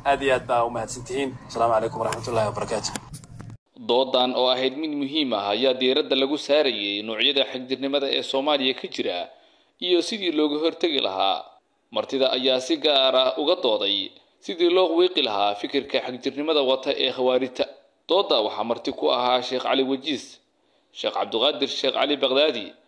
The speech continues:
Speaker 2: gudoomiyaha bulshada rayidka Cusmaan Muxudiin Shaatax, mas'uuliyiin kale iyo dadweyne. Ugu horreyn, agaasimaha Macadka Sare ee Daraasaadka Amniga, Doctor Maxamuud Mooge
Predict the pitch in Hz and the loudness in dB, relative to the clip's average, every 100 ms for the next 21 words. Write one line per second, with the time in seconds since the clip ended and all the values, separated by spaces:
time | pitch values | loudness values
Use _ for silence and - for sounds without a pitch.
0 | _ _ - 147 151 156 185 165 147 135 | _ _ -10 -4 -2 -2 -4 -2 0 0
1 | 139 - 165 147 160 147 123 - - - | -2 -2 0 0 0 -2 -4 -4 -4 -4
2 | 104 - 139 123 123 139 143 143 147 147 | -8 -4 -2 -2 -4 -2 -2 0 0 -2
3 | 101 - _ _ _ - 101 107 107 120 | -8 -12 _ _ _ -16 -10 -6 -4 -2
4 | 143 143 123 139 135 123 117 117 131 127 | -2 -2 -2 0 0 0 2 2 2 -2
5 | - - 160 165 170 190 175 160 156 160 | -6 -4 2 4 4 4 4 2 0 -4
6 | 165 147 156 143 - 135 - 143 143 139 | -6 -2 0 0 0 -4 0 2 2 2
7 | 135 135 127 143 - - 156 135 107 98 | 2 0 2 0 0 -2 -2 -2 -2 -2
8 | 98 107 - 113 107 107 107 110 131 147 | -2 -8 -6 -4 -4 -4 -8 -8 -4 -4
9 | 131 139 156 120 | -2 0 0 0